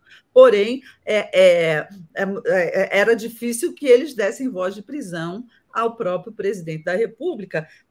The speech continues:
principalmente depois que o Bolsonaro fez uma reforma, eu não sei se vocês se lembram, um ano antes, talvez,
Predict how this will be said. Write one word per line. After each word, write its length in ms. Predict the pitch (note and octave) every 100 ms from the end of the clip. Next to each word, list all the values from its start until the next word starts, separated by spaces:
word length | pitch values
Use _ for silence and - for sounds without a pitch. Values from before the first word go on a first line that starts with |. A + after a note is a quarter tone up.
| -
principalmente 1080 | F#4+ G#4+ - D#4+ A#3+ F4 D#4 C#4+ D4 D4 B3
depois 640 | F4+ F#4+ D4+ C#4+ D4 -
que 100 | G4
o 80 | -
Bolsonaro 760 | C4+ C#4 D#4+ A#3+ A#3 C#4 D#4+ - _
fez 540 | _ - D4+ F4 G4+ C#4
uma 220 | C4 A3+
reforma, 640 | G#3+ F3 - G3+ C4+ B3+
eu 40 | G#3+
não 60 |
sei 200 | G#3 A3+
se 100 | A3+
vocês 360 | F3+ F3 F3 E3
se 120 | D3
lembram, 460 | C#3+ A#3+ F4 F#3 F3
um 140 | E3+
ano 320 | E3+ E3 C3
antes, 400 | G3 B3+ A3 -
talvez, 640 | - C#3 C#3 G3 C#4+ C4